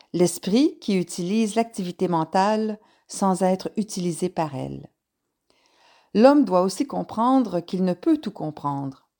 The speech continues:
Mais des comparaisons peuvent nous aider à mieux voir. Ainsi, la totalité de l'être peut-elle être comparée à l'ensemble des émissions de télévision.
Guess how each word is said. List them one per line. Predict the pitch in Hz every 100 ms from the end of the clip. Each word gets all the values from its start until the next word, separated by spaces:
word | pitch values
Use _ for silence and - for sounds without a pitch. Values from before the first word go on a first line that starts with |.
| _ _ _ _ _ 190
Mais | 190
des | 196
comparaisons | 202 240 254 247 240 240 285
peuvent | 302 247 240
nous | 226 208 196
aider | 196 175 240
à | 185
mieux | 196 220
voir. | 202 170 156 139 139 - _ _ _ _ _ _ _
Ainsi, | 170 175 - 262 302 - _ _ -
la | 170
totalité | 160 226 233 220 214 233
de | 190
l'être | 185 180 208 233 240 190
peut-elle | - 180 - 208 202
être | 180 -
comparée | - 214 208 190 208 202
à |
l'ensemble | 156 185 208 - 214 220 185 160
des | 165 165
émissions | 202 190 - 214
de |
télévision. | 196 185 170 156 143 151 139